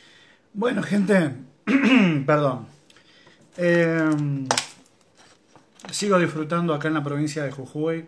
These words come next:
muy, muy, muy contento, muy, muy bien atendido.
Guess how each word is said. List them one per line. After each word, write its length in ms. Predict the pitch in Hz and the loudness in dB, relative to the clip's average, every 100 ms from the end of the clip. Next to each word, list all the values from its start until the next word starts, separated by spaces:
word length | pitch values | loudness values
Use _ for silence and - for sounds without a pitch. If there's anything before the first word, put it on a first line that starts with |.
| - | -12
muy, 380 | 143 151 151 143 | -8 -6 -4 -4
muy, 220 | 143 143 | -4 -4
muy 340 | 143 143 143 143 | -4 -6 -8 -10
contento, 840 | - 131 127 131 151 156 147 165 165 _ _ _ - | -14 -14 -12 -8 -6 -6 -6 -8 -10 _ _ _ -12
muy, 380 | 147 156 180 170 | -8 -4 -4 -4
muy 260 | 160 156 | -4 -4
bien 200 | 151 151 | -2 -2
atendido. 760 | 147 143 139 143 156 160 170 | -2 -6 -6 -4 -4 -4 -8